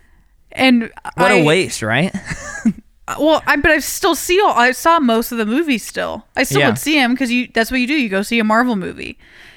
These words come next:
Speaker 1: So far, the only one I really, truly dislike is, uh, Thor.
Speaker 2: And Incredible Hulk.
Speaker 1: Oh, I forgot that was a movie.
Speaker 2: Yeah.
Speaker 1: I thought we weren't considering it anymore.
Speaker 2: <laughs>
Speaker 1: But it, it's just, it's Thor. It's like,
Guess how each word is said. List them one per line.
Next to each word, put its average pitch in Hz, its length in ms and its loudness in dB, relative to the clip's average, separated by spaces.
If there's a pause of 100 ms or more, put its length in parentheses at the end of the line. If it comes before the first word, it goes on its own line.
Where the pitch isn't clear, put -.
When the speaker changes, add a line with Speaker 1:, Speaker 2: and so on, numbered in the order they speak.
(380)
Speaker 1:
So 339 400 0
far, 262 320 2
the 240 100 0
only 254 320 2
one 254 240 2
I 220 80 0
really, 208 560 0
truly 214 460 -4
dislike 185 800 -4 (160)
is, 185 220 -4
uh, 170 240 -4
Thor. - 520 -4 (120)
Speaker 2:
And 120 160 -2
Incredible 92 400 -8
Hulk. - 320 -16 (560)
Speaker 1:
Oh, 180 280 -4 (120)
I 214 140 -2
forgot 185 260 -4
that 139 120 -8
was 175 120 -12
a 170 40 -16
movie. 165 300 -12
Speaker 2:
Yeah. - 160 -8 (300)
Speaker 1:
I 214 80 -2
thought 214 160 0
we 180 80 -6
weren't 175 200 -12
considering - 500 -12
it - 120 -12
anymore. 233 320 0 (280)
Speaker 2:
<laughs> - 260 -14
Speaker 1:
But 277 280 2
it, 262 460 -2
it's 226 300 -4
just, 240 240 0
it's 214 160 -6
Thor. 262 400 0
It's 208 180 -6
like, 208 340 0